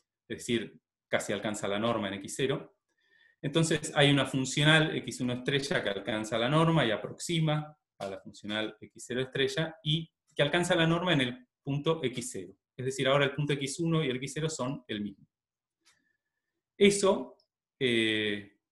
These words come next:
fue estudiado un, un par de años después de, del resultado de Kim y Lee. Eh, ellos mismos con, con Sheldon,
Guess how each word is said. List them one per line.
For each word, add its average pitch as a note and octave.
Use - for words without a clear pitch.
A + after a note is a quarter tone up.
fue C#3
estudiado C#3
un, C3+
un B2+
par B2
de B2
años B2+
después C3
de, G2
del F#2+
resultado A2
de G2+
Kim A#2+
y B2
Lee. D3+
Eh, G#2+
ellos B2
mismos D3
con, G#2+
con A2+
Sheldon, D3